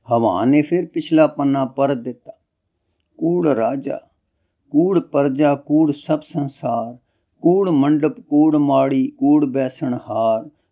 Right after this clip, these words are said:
ਕੂੜ ਸੋਇਨਾ, ਕੂੜ ਰੂਪਾ, ਕੂੜ ਪਹਿਨਣ ਹਾਰ। ਇਹ ਪਾਠ ਵਿਧਾਨ ਵਾਂਗੂ ਵੱਜੇ, ਮਾਇਆ ਦੇ ਮਤ ਤੋਂ ਵੱਜੇ ਥਰ ਨੂੰ, ਜਿਸ ਥਰ ਨੇ ਮਨ ਦੀ ਨਿਰਮਲਤਾ ਤੇ ਦ੍ਰਵਣਤਾ ਨੂੰ ਲੁਕਾ ਰੱਖਿਆ ਸੀ।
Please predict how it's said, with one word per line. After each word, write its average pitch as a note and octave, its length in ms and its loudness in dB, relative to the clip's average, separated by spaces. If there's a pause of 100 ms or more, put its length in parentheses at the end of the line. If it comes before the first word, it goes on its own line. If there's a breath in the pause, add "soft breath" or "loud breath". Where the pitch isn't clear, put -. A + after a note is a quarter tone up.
(120)
ਕੂੜ E3+ 280 4
ਸੋਇਨਾ, C3+ 560 0
ਕੂੜ C#3 360 0
ਰੂਪਾ, A2 520 -4
ਕੂੜ B2+ 360 -2
ਪਹਿਨਣ B2 500 -6 (140)
ਹਾਰ। A#2+ 240 -20 (640)
ਇਹ F3+ 160 2
ਪਾਠ C#3 480 0 (360)
ਵਿਧਾਨ G#2+ 460 -6
ਵਾਂਗੂ B2 480 0
ਵੱਜੇ, A2 500 -6 (140)
ਮਾਇਆ B2+ 520 0
ਦੇ B2 160 -4
ਮਤ A#2 320 -2
ਤੋਂ B2 400 -4 (440)
ਵੱਜੇ C3+ 460 0
ਥਰ C3 400 -4
ਨੂੰ, C3+ 240 -2 (500)
ਜਿਸ C3 360 0
ਥਰ D3 280 2
ਨੇ D3+ 200 4
ਮਨ C3+ 360 0
ਦੀ C#3+ 140 2
ਨਿਰਮਲਤਾ B2 640 0
ਤੇ C3+ 180 -4
ਦ੍ਰਵਣਤਾ B2+ 680 -4
ਨੂੰ A2+ 200 0
ਲੁਕਾ B2 360 0
ਰੱਖਿਆ C#3 420 -6
ਸੀ। - 260 -20